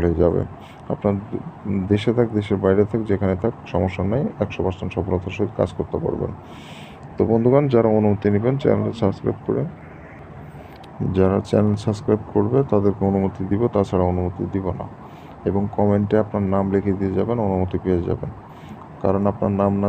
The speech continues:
জানলে অনুমতি কীভাবে দিব? চ্যানেল সাবস্ক্রাইব করবেন, এক নম্বর শর্ত। দ্বিতীয় শর্ত হচ্ছে কমেন্টে আপনার নাম লিখে দিয়ে যাবেন, অনুমতি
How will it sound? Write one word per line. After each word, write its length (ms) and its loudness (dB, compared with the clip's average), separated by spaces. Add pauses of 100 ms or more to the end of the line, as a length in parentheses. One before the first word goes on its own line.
জানলে 300 0
অনুমতি 340 0
কীভাবে 400 2
দিব? 140 -6 (560)
চ্যানেল 320 0
সাবস্ক্রাইব 340 -2 (100)
করবেন, 280 0 (100)
এক 140 -4
নম্বর 280 0
শর্ত। 280 -4 (340)
দ্বিতীয় 340 0
শর্ত 260 -2 (100)
হচ্ছে 220 -6 (600)
কমেন্টে 380 2
আপনার 260 -2
নাম 160 4
লিখে 240 -2
দিয়ে 160 -2
যাবেন, 220 0 (120)
অনুমতি 300 -2